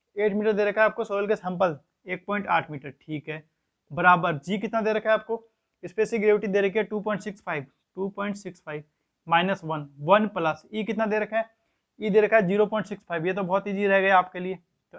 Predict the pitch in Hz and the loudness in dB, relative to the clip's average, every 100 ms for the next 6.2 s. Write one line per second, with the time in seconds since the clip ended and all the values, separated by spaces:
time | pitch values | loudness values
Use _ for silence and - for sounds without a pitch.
0 | - 196 202 202 - _ _ _ _ _ | -6 -4 -4 -8 -10 _ _ _ _ _
1 | _ _ _ _ 190 190 202 180 202 196 | _ _ _ _ -6 -4 -4 -2 -2 0
2 | 185 202 190 190 190 196 190 190 196 190 | -2 -4 -2 0 2 4 2 0 -2 -4
3 | - 196 214 208 214 202 202 196 202 202 | -4 -4 -4 -4 -6 -4 -2 0 -2 -2
4 | 196 190 202 202 202 _ _ _ _ _ | -2 -2 -4 -6 -6 _ _ _ _ _
5 | _ _ _ _ _ 180 - 196 185 180 | _ _ _ _ _ -8 2 2 2 0
6 | 196 202 | 0 0